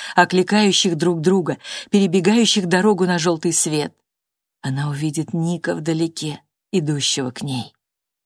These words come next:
В другой фантазии Ника повсюду ходил за ней в настоящем,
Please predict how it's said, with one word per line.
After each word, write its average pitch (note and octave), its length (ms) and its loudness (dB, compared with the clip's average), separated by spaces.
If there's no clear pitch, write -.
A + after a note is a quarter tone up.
В F3 60 -2
другой A3 300 4
фантазии D3 720 0
Ника A3+ 340 2
повсюду G3+ 460 0
ходил G3 340 0
за F#3 160 0
ней F#3+ 160 2
в F#3 60 0
настоящем, F#3 840 0